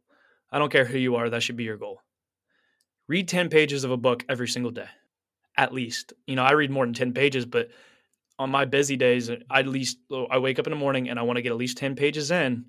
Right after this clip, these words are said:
because then, you know, you're growing. Ten pages can set you forward. Ten pages a day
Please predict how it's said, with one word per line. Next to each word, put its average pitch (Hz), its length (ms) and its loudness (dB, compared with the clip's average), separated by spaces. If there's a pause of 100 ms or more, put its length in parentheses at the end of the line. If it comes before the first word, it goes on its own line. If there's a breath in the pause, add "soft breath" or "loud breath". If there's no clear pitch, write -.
(400 soft breath)
because 120 200 0
then, 143 380 4
you 131 80 0
know, 123 220 0
you're 139 400 -2
growing. 147 500 4 (200)
Ten 233 260 6
pages 180 380 2
can 127 320 -6 (420)
set - 260 2
you 156 140 -4
forward. 135 520 0
Ten 226 200 4
pages 202 360 2
a 139 60 -2
day 127 420 2